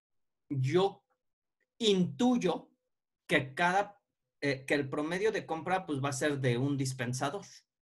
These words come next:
¿no? En general, cuando me compran, me van a comprar un dispensador.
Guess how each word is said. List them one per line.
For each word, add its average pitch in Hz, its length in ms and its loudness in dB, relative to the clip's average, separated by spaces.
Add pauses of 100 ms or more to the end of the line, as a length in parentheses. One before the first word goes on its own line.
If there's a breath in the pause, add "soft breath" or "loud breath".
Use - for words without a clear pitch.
(920)
¿no? 120 380 -10 (400)
En 120 120 -8
general, 131 340 0
cuando 123 200 -2
me 127 120 -2
compran, 208 360 0
me 147 80 0
van 135 140 0
a 135 80 -4
comprar 127 360 0
un 131 180 6
dispensador. 127 760 2